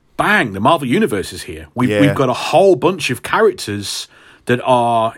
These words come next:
Speaker 1: in that kind of action-adventure, superpowered kind of vein, in a way that Incredible Hulk doesn't have, and Iron Man doesn't really, really have.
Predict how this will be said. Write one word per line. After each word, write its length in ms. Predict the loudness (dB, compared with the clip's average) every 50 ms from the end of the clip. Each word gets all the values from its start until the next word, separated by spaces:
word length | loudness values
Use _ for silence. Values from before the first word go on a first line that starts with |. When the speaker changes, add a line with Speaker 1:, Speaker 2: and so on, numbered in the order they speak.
| -4
Speaker 1:
in 180 | 0 0 2 2
that 160 | 0 -2 -4
kind 180 | -4 -4 -2 0
of 60 | 0
action-adventure, 800 | 0 -2 -2 -6 -8 -6 -2 -2 -2 -2 -2 -4 -4 -4 -2 -2
superpowered 800 | -4 -4 -6 -6 -6 -6 -4 -4 -2 -2 0 -2 -2 -4 -6
kind 180 | -10 -12 -10 -10
of 180 | -10 -10 -12 -18 _ -20
vein, 640 | -20 -12 -4 -2 0 0 0 0 0 -2 -4 -6 -10 -16 -20 -16 -6 0
in 100 | 0 2
a 40 |
way 180 | 4 4 4 4
that 180 | 2 0 -2 -2
Incredible 300 | 0 0 0 0 0 0
Hulk 180 | 0 0 0
doesn't 240 | 0 0 0 -2 -2
have, 340 | -2 0 2 2 2 0 -4 -6 -4
and 140 | -4 -2 0
Iron 280 | 0 0 0 0 -2 -2
Man 320 | -4 -6 -6 -8 -10 -14 _ _ _ _ _ _ _ _
doesn't 340 | -6 -4 -4 -4 -6 -8 -8
really, 300 | -6 -6 -6 -6 -8 -8
really 280 | -10 -10 -10 -10 -10
have. 440 | -8 -8 -8 -8 -10 -12 -16 -18 _